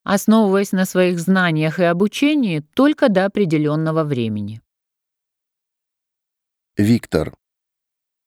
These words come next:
Speaker 2: Искусственный интеллект способен обеспечить помощь человеку в анализе данных, в выборе оптимальных решений, в мониторинге ситуаций и управлении. Роботы могут выполнять различную работу в трудных условиях, на производстве, в здравоохранении.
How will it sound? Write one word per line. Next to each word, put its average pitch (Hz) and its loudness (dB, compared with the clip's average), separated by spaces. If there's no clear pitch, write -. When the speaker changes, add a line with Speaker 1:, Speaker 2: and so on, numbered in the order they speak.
Speaker 2:
Искусственный 156 0
интеллект 135 0
способен 127 0
обеспечить 120 -2
помощь 120 0
человеку 107 0
в 101 0
анализе 101 0
данных, 147 0
в 113 0
выборе 92 0
оптимальных 95 0
решений, 120 0
в 113 -4
мониторинге 98 0
ситуаций 101 -2
и 104 -2
управлении. 104 0
Роботы 120 2
могут 127 0
выполнять 95 -2
различную 98 -2
работу 87 -6
в - -14
трудных 85 -6
условиях, 143 0
на 90 -4
производстве, 104 -2
в 90 -10
здравоохранении. 90 -2